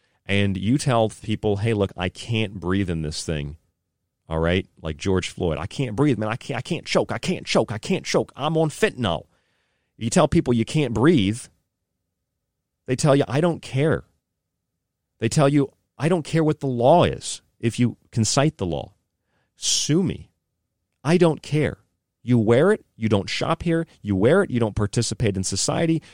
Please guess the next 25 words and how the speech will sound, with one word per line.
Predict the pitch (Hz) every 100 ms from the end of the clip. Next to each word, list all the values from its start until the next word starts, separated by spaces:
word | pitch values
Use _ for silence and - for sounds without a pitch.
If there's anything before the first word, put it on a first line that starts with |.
| -
You | 113
wear | 104 113 143
it, | 208 - - _ _ _ _ _ _ _ _ _ -
or | 165
it's | 175
over. | 202 240 - - _ _ _ _ _ _ _ _ _ -
You | 170
don't | 233
get | 240 -
to |
live | 185 202 226
anymore. | 107 73 67 50 - _ _ _ _ _ _
You | 120 170 -
isolate, | 143 202 196 185 196 208 - _ _ _ _
and | 120
you | 135
have | 160 117
drones | 117 147 151 147
bring | 110 98 90
you | 82
everything, | 78 82 - 73 73 _ _ -
and | 107
you | 127 123
are | 104
slowly | 98 - - 110 139 190 117 76 58